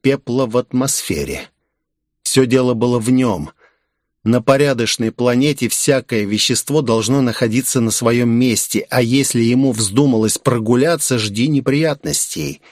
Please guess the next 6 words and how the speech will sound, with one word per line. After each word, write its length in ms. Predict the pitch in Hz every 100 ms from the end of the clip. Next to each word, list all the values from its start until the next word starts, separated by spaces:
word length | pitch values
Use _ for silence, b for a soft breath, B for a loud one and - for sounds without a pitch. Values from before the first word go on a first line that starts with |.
| b b b _
Некий 580 | 107 127 208 - 131 120
учёный-эксперт, 1600 | 143 127 - 170 190 127 117 135 120 - - - 147 135 127 - - -
интересно, 640 | 113 123 117 107 113 117
реальный 540 | 117 107 110 143 117 98
или 500 | - 113 95 85 73
фантом, 560 | - 82 73 135 147